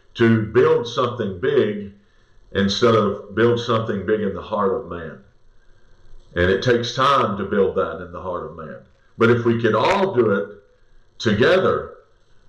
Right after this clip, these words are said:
then that love and that heart of God would, would manifest even faster if we really took care of just the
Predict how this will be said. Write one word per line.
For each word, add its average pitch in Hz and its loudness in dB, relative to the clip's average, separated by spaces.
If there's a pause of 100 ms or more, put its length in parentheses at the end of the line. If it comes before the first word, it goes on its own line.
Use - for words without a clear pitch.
(260)
then 113 4
that - 0
love 127 2
and 110 -6
that 117 -6
heart - -2 (240)
of 107 0
God 123 0
would, 117 0 (180)
would 117 -2
manifest 104 0
even 113 -2
faster - -2 (920)
if 101 0
we 110 4
really 120 2
took 123 0
care 120 4
of 101 -4
just 117 -4
the - 0